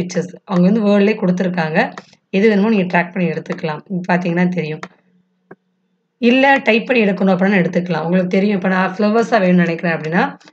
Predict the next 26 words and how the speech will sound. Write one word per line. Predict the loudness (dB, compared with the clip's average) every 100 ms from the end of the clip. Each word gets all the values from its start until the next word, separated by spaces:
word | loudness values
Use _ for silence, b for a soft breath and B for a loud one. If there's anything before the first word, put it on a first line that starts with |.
| _ -2
flowers | 0 2 -2
அப்படின்னு | 0 0
type | 0 -2 -4
பண்ணுங்க. | -6 -2 -4 -4 B B B
Type | 0 0 0
பண்ணிட்டு | -2 0 -2
கோ | 0
கொடுத்தீங்கன்னா | 0 -2 -2 0 0 0
ஃப்ளவர்ஸா | 0 2 0 0 -4
வரும். | -6 -12 _ _ _ _ _ _ _ _ _
So, | -4 -2
பாத்தீங்கன்னா | -2 -2 -4 -2
தெரியும். | -2 -2
இப்ப | -2 -2
click | -2 -4 -2
பண்ணி | 0
என்ன | 2
பண்ணுங்க, | 0 0 -2 -2
just | -4 -2 -2 -2 B B B _ 0
track | 2 0
பண்ணி | -4
உள்ள | -2 -2
வச்சீங்கன்னா | -2 -4 -6 -4
picture | -4
உள்ள | -4 -4
வந்துரும். | -6 -8 -10